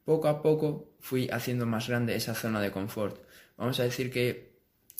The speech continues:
me ponía metas de, pues hoy tengo que hablar con diez personas, hoy tengo que hacer esta cosa que me da miedo. Y tenía una filosofía, y sigo teniendo una filosofía, que es, eh, cada día hace una cosa que te da miedo.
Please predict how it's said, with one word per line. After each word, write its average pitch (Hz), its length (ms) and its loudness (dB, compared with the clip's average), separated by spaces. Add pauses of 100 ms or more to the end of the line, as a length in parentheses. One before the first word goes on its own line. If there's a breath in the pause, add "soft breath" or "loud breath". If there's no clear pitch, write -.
(160)
me 120 160 0
ponía 123 320 2
metas 139 420 0
de, 120 360 0 (220 loud breath)
pues 131 180 -2
hoy 135 140 4
tengo 131 240 0
que 123 80 2
hablar 120 240 2
con 123 140 0
diez 123 180 2
personas, 123 640 -2 (480 soft breath)
hoy 120 240 4
tengo 123 320 2
que 117 480 0
hacer 117 300 2
esta 127 260 0
cosa 123 300 0
que 104 80 -2
me 101 100 2
da 104 140 2
miedo. 117 440 2 (360 loud breath)
Y 123 580 -2
tenía 139 460 2
una 151 180 2
filosofía, 123 760 0
y 113 120 -2
sigo 127 260 4
teniendo 123 340 2
una 117 200 0
filosofía, 113 580 -4
que 113 120 -4
es, - 220 -8 (440 loud breath)
eh, 113 420 -2 (300)
cada 139 260 4
día 147 320 4
hace 120 180 -2
una 123 200 0
cosa 123 240 -2
que 120 100 -4
te 107 140 -4
da 104 160 0
miedo. 101 460 -2